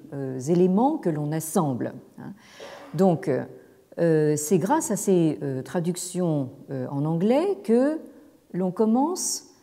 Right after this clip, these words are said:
à sortir des, euh, on pourrait dire, des traductions des, de, de missionnaires, dont les premières, je vous le rappelle, ont été faites,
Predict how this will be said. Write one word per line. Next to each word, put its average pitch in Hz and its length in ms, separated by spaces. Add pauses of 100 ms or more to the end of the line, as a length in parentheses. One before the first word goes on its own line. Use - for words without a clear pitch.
(240)
à 180 100
sortir 269 760 (540)
des, 208 560
euh, 147 380
on 151 100
pourrait 160 240
dire, 220 180
des 175 140
traductions 196 680
des, 131 300
de, 131 180
de 127 120
missionnaires, 208 960 (920)
dont 277 500
les 175 140
premières, 202 640
je 175 120
vous 160 120
le 156 60
rappelle, 226 640
ont 185 120
été 185 280
faites, - 600